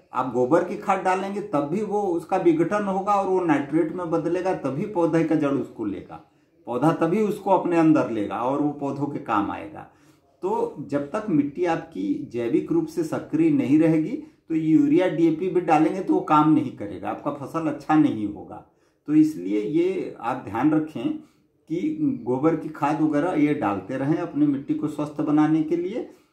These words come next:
और हमारा सदैव सलाह रहता है कि जो भी आपके पास है, बराबर मात्रा में सब, जितनी आपकी खेत है, सब में डालें। ऐसा नहीं कि एक ही में डाल देंगे। एक ही बीघे में आप दस ट्राली,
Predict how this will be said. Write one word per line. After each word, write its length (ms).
और 160
हमारा 380
सदैव 320
सलाह 320
रहता 280
है 80
कि 120
जो 180
भी 180
आपके 320
पास 340
है, 120
बराबर 400
मात्रा 380
में 120
सब, 320
जितनी 260
आपकी 280
खेत 280
है, 60
सब 200
में 240
डालें। 340
ऐसा 260
नहीं 180
कि 180
एक 140
ही 140
में 140
डाल 180
देंगे। 340
एक 220
ही 100
बीघे 380
में 140
आप 260
दस 280
ट्राली, 440